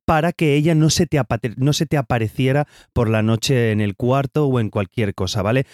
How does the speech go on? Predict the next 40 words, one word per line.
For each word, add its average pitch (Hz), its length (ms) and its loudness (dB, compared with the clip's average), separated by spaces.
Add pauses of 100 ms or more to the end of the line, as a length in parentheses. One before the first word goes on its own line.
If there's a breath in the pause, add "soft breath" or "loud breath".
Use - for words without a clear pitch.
(100 loud breath)
Este 151 220 0
es 175 100 -4
el 170 100 2
origen 151 460 2 (180 loud breath)
de 131 160 0
la 117 120 2
maldición, 110 580 0 (180)
cosa 143 220 -2
que 123 180 -2
es 143 160 -2 (280)
en 120 180 0
su - 140 -2
momento 127 460 0 (180)
totalmente 120 600 0
falso, 180 480 -2 (100)
que 151 100 0
a 135 60 2
lo 120 80 0
mejor 127 380 0
a 127 80 0
nosotros, 127 400 -2
a 123 40 0
nuestros 120 400 -2
ojos 139 280 -2
de 127 180 2
adulto, 127 400 0
puede 127 240 0
parecer 127 460 -2 (180 soft breath)
descabellado 135 880 2
y 135 60 2
poco 156 300 0
creíble, 127 540 2 (220 loud breath)
pero 135 180 0
tenemos 135 240 0
que - 80 -4
tener 170 200 0
en 160 100 2
cuenta 160 300 0
que - 80 -4
esto 143 340 0